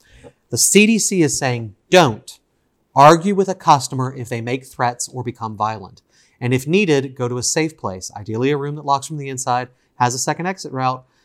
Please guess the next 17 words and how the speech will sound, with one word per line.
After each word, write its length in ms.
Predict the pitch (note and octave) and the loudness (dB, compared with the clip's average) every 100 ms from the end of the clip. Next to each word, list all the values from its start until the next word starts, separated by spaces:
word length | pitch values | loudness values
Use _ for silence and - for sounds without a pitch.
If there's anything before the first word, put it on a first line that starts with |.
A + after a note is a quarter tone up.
| _ | _
and 120 | C#3 C3+ | -6 -6
a 40 | |
phone 300 | C3+ B2 A#2+ | -4 -4 -4
or 80 | A#2+ | -8
silent 360 | A#2+ G2+ G2+ | -6 -6 -10
alarm. 400 | G2 B2+ A2 F2 - _ _ _ _ _ | -10 -6 -6 -6 -18 _ _ _ _ _
And 240 | A#2+ A#2+ G#2 _ | -4 -4 -4 _
don't 500 | F#3+ G3+ A#2+ - - _ _ - | 6 6 6 0 -18 _ _ -14
attempt 460 | - - - E3+ E3 | -14 -10 -6 -6 -8
to 80 | D3 | -14
force 380 | - D3 C3+ C#3+ | -4 -4 -2 -4
anyone 320 | C3+ C3 A#2+ | -4 -4 -6
who 140 | A#2+ | -6
appears 360 | A2 - B2 A2+ | -8 -6 -6 -6
upset 360 | A2 - E3 D#3+ | -8 -6 -6 -6
or 160 | B2+ | -6
violent 500 | A2+ C3 D3+ A2+ G2 | -2 -2 -2 -6 -10